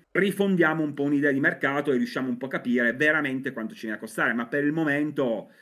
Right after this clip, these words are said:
buttare soldi è cosa, quindi gli investitori si tirano indietro, gli studi vanno in affanno,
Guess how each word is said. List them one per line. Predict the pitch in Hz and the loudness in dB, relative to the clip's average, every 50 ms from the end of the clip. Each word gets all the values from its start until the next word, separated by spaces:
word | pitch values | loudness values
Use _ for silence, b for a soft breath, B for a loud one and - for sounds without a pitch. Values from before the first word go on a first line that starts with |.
| b b _ | b b _
buttare | 160 170 170 - - 165 156 156 | -4 -4 -4 0 2 2 4 4
soldi | - - 160 143 139 139 | 2 4 2 4 4 2
è | 131 | 2
cosa, | 135 127 123 117 120 | 0 0 -2 -2 -2
quindi | 147 151 156 147 | -2 -2 0 0
gli | |
investitori | 147 143 139 135 135 135 135 143 135 135 | 0 0 0 -2 -4 -4 -2 -2 -2 -2
si | 135 107 | -4 -4
tirano | 110 123 131 151 | -4 -4 -2 -2
indietro, | 180 190 180 185 180 185 185 202 190 | 0 2 2 4 4 4 4 4 2
gli | 165 151 | 2 0
studi | 131 - - 170 170 160 147 143 139 | -2 -6 -2 2 2 4 4 4 2
vanno | 131 127 127 127 127 | 2 0 0 0 0
in | 127 | -2
affanno, | 151 151 - - 190 175 175 175 185 180 180 180 180 175 170 B | -2 -4 -4 -4 -2 0 0 0 0 0 0 0 0 -2 -4 B